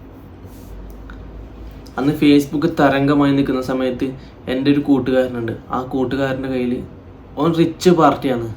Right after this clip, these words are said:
അന്നേരം നമ്മൾ റിച്ച് അല്ല, നമ്മൾ പുവർ ആൾക്കാരാണ്, മനസ്സിലായല്ലോ. അപ്പോൾ അവൻ്റെ കയ്യിൽ ഡി എസ് എൽ ആർ ക്യാമറ ഉണ്ട്. എൻ്റെ ബ്രദർ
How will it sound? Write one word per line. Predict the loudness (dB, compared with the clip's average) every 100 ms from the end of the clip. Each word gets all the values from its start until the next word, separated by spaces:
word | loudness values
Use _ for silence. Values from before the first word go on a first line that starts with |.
| -8 -4
അന്നേരം | 0 2 2
നമ്മൾ | 2 2 0 0 -6 -20 -4 -2
റിച്ച് | -2 0 2
അല്ല, | 2 0
നമ്മൾ | -2 -4 -4 -2
പുവർ | 2 2 0 -10 -20 -18 -18 -20 -20 -20 -20 -20 -20 -20 -20 -12 0
ആൾക്കാരാണ്, | 0 2 4 4 2 -2
മനസ്സിലായല്ലോ. | -2 0 0 -2 -10 -16 -20 -20 -18 -20 -20 -20 -20 -20
അപ്പോൾ | 2 4
അവൻ്റെ | 6 6 4
കയ്യിൽ | 4 2
ഡി | 0 -2
എസ് | -2
എൽ | -2 0
ആർ | -2
ക്യാമറ | -2 -2 -2 -4
ഉണ്ട്. | -4 -8 -14 -20 -20 -20 -20 -20 -8
എൻ്റെ | -2 0 2
ബ്രദർ | 2 4